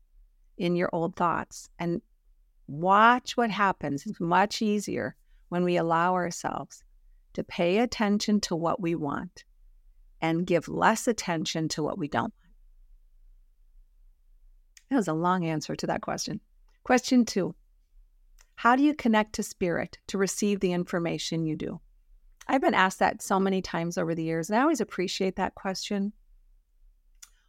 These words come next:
We're all meant to connect with spirit. We're all, we all have an intuition. We all have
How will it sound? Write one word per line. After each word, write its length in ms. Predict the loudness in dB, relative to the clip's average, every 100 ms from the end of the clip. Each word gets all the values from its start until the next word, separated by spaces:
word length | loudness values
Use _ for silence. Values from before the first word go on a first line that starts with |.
| 0
We're 140 | 6
all 160 | 8 8
meant 340 | 4 0 -6 -8
to 100 | -8
connect 400 | -4 -4 -4 -6
with 100 | -10
spirit. 380 | -10 -10 -10 -12 _
We're 120 | -2 4
all, 460 | 6 6 4 0 -2
we 200 | -2 4
all 280 | 6 6
have 200 | 4 2
an 100 | 0
intuition. 640 | -2 -2 -4 -8 -8 -8 -10 -10 -8
We 120 | -2
all 300 | 4 6 4
have 560 | 2 0 -2 -2 -4 -12